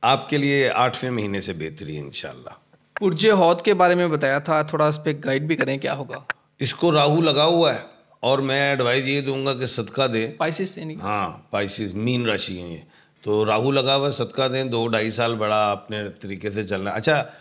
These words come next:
Speaker 1: कौम को, ओवरसीज पाकिस्तानियों को मैं यही कहूँगा, चांद ग्रहण आ रहा है इमरान खान साहब के लिए, दूध का सदका दें, जितना मर्जी दें। और आ-, आठ अप्रैल के हवाले से ये जो कलेजी, फेफड़ा वगैरह, चील, कौवों को जिस मर्जी दिन दा-, डालें,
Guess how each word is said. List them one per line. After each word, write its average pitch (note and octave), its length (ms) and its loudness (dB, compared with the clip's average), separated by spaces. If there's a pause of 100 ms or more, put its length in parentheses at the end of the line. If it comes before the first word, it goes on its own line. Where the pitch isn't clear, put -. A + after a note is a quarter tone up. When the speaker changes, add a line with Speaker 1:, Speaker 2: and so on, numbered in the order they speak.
(160)
Speaker 1:
कौम C#3 300 0
को, C3+ 380 2
ओवरसीज B2+ 340 -2
पाकिस्तानियों A2+ 680 -4
को A2+ 80 -6
मैं A2+ 120 -4
यही G#2+ 160 -2
कहूँगा, A2+ 480 -2 (340)
चांद A2+ 340 -2
ग्रहण A2 340 -2
आ G#2+ 120 0
रहा A2+ 100 0
है A2 60 -2
इमरान G#2 280 -6
खान G#2+ 200 -6
साहब G#2 300 -4
के G#2+ 100 -4
लिए, G2+ 360 -2 (420)
दूध A2 320 -4
का B2 140 0
सदका G#2+ 440 -4
दें, G2 420 -6
जितना G#2+ 260 -4
मर्जी G2 340 -4
दें। G2 260 -6 (320)
और G2+ 100 -4
आ-, G#2 320 0
आठ A2 400 0
अप्रैल G#2+ 420 -4
के A2+ 120 -2
हवाले G#2 300 -2
से G2+ 320 -6 (320)
ये G2+ 60 -8
जो G#2 100 -4
कलेजी, G#2 440 -4
फेफड़ा G#2 360 -4
वगैरह, G2+ 300 0
चील, G2+ 340 -4
कौवों G2 320 -2
को G2 120 -2
जिस F#2 240 -6
मर्जी F#2 240 -6
दिन F2+ 240 -4
दा-, D#2+ 380 -8
डालें, E2+ 280 -4